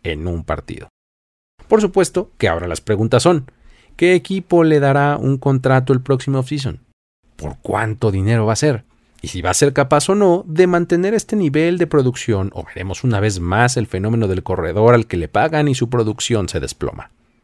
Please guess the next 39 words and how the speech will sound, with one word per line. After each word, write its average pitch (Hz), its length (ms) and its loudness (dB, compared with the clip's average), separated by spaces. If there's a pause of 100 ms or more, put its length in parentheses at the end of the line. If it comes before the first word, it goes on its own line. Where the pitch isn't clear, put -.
(360)
La - 100 -14
cuarta 104 320 0
victoria 104 320 2
de 107 80 4
los 98 160 -2
Raiders 127 380 2
esta 120 180 -2
temporada 135 440 0
fue 196 200 0
una 190 180 2
muy 165 260 0
sufrida, - 580 -2 (180)
ya 95 200 0
que - 160 -8
en 76 140 -6
todo 101 260 2
momento 104 500 0
el 107 100 -4
partido 156 400 -2
se 175 100 -2
mantuvo 143 320 -2
muy 147 380 -4
cerrado 120 420 0
en 98 100 -2
el 90 60 -4
marcador 85 640 -6
y 101 100 -6
fue 147 340 0
de 113 140 2
ida 87 140 -2
y 78 80 -4
vuelta, - 480 -12 (420)
en 90 160 -4
aciertos 202 720 0
y 90 160 -4
en 76 140 -4
errores 107 380 4
por 87 160 -2
igual. - 320 -8